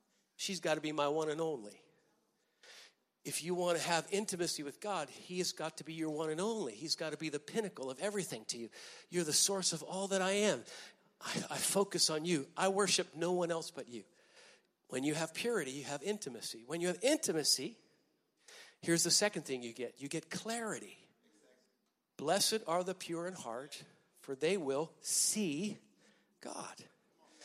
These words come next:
You say, "I, well, how do you get that word from God?" Well, you gotta be pure so you can get close enough. You spend enough time with God, he'll begin to speak to you about the future. And boy, if you're a leader and your future feels foggy, that's not a good thing. You gotta have clarity.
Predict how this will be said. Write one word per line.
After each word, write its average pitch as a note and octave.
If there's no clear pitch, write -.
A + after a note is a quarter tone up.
You -
say, D#3+
"I, E3
well, F3+
how G3+
do B3
you A#3+
get C#4
that F3
word D3
from A#2+
God?" G#2+
Well, F3+
you F#3+
gotta G#3
be G#3+
pure A#3+
so -
you G#3
can G#3+
get A3+
close A3
enough. -
You G3+
spend A3
enough A3
time A3
with G#3+
God, A3
he'll F#3+
begin G3+
to G3
speak -
to G#3+
you G#3
about G#3
the F#3+
future. G#3+
And F3+
boy, G#3+
if G3
you're G#3
a G#3
leader G#3+
and F3
your G3+
future G#3+
feels G3+
foggy, G#3+
that's G3+
not G3+
a G3
good G3+
thing. A3
You F3
gotta G3
have F#3+
clarity. G#3+